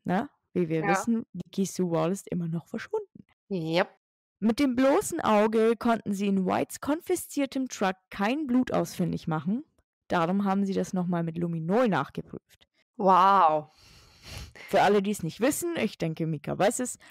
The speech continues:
Speaker 1: Luminol ist eine Chemikalie, die blau leuchtet, wenn sie mit dem Eisen, äh, wenn sie sich mit dem Eisen vermischt, das im Blut zu finden ist. Und tada, an mehreren Stellen im Pickup leuchtete es auf. Eine ganz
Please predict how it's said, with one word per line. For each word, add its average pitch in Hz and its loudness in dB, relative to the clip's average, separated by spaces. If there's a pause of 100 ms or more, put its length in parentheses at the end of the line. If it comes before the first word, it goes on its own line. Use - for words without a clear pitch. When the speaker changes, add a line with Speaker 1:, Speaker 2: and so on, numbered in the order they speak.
(180)
Speaker 1:
Luminol 208 2
ist 339 -4
eine 196 0
Chemikalie, 269 0
die 196 -2
blau 185 2
leuchtet, 247 0
wenn 196 0
sie 202 -2
mit 190 -4
dem 208 -4
Eisen, 240 0 (300)
äh, 202 0
wenn 208 4
sie 196 -6
sich 202 -6
mit 202 -2
dem - -6
Eisen 262 0
vermischt, 233 -2
das 220 -2
im 226 0
Blut 202 0
zu 185 -2
finden - -4
ist. - -20 (500)
Und 185 -2
tada, 339 -2
an 202 -2
mehreren 190 -2
Stellen 160 -2
im 147 -4
Pickup 233 -2
leuchtete 175 -6
es - -14
auf. - -4 (480)
Eine 349 -2
ganz 392 -2